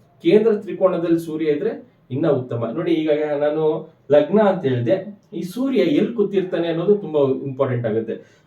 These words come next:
ಸೂರ್ಯ ಏ-, ಏನಾದ್ರೂ ಒನ್, ಫೋರ್, ಸೆವೆನ್, ಟೆನ್, ಪ್ಲಸ್ ಲೆವೆನ್, ಈ ಮನೆಗಳಲ್ಲಿ ಕೂತಿದ್ರೆ ಇನ್ನ ತುಂಬಾ ಎಕ್ಸಲೆಂಟ್.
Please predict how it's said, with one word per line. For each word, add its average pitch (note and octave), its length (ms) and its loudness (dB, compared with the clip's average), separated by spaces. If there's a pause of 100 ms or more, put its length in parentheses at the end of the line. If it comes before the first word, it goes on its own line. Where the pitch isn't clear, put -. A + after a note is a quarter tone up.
ಸೂರ್ಯ C4+ 260 0
ಏ-, F3+ 480 2
ಏನಾದ್ರೂ F3 600 -2 (320)
ಒನ್, E3 340 2
ಫೋರ್, F#3 520 -2 (440)
ಸೆವೆನ್, F#3+ 480 2
ಟೆನ್, F3 340 0 (240)
ಪ್ಲಸ್ G#3 280 0
ಲೆವೆನ್, C#3 560 -2
ಈ A#3+ 180 2
ಮನೆಗಳಲ್ಲಿ G3+ 580 4
ಕೂತಿದ್ರೆ E3 340 -4
ಇನ್ನ G#3+ 300 0
ತುಂಬಾ G3+ 220 0
ಎಕ್ಸಲೆಂಟ್. D3+ 560 -4